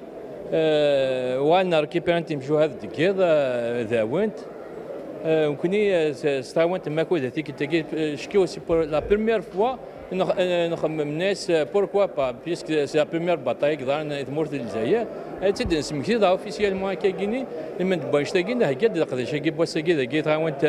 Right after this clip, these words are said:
qui, euh, la, euh, المكارديت، euh, euh, travaillent, euh, الشهيد، euh, شارع محمد، إنه قد القديش، عندي آخذ م-، une conférence témoignage avec des المجاهدين، avec des،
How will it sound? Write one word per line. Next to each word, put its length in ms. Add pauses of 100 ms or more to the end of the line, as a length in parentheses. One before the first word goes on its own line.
(800)
qui, 100
euh, 540
la, 60
euh, 880
المكارديت، 680
euh, 280 (600)
euh, 120 (100)
travaillent, 420 (100)
euh, 1040
الشهيد، 440
euh, 240 (420)
شارع 300
محمد، 500 (120)
إنه 140
قد 320
القديش، 680 (540)
عندي 320
آخذ 300
م-، 380
une 60
conférence 600
témoignage 540
avec 120
des 160
المجاهدين، 720
avec 200
des، 260